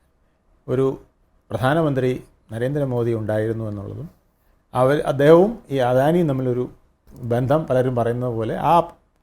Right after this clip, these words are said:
അവരെ സംരക്ഷിക്കുന്ന ഒരു നിലപാടുണ്ടായിരുന്നു എന്ന് പറയുന്നതിലും ശരിയുണ്ടോ ഇല്ലയോ എന്നുള്ളത് എല്ലാവരും ഊഹിക്കേണ്ടതാണ്. എന്തായാലും ആ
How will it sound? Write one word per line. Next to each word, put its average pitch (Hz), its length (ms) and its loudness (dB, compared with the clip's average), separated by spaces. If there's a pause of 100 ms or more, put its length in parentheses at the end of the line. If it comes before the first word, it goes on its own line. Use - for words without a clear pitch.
അവരെ 139 280 0
സംരക്ഷിക്കുന്ന 139 580 -4
ഒരു 120 100 -4
നിലപാടുണ്ടായിരുന്നു 123 880 -2
എന്ന് 123 140 -6
പറയുന്നതിലും 117 540 -4 (560)
ശരിയുണ്ടോ 135 460 -2
ഇല്ലയോ 127 200 0
എന്നുള്ളത് 127 320 -4 (340)
എല്ലാവരും 117 360 -2 (200)
ഊഹിക്കേണ്ടതാണ്. 110 500 -4
എന്തായാലും 139 300 4
ആ 156 120 8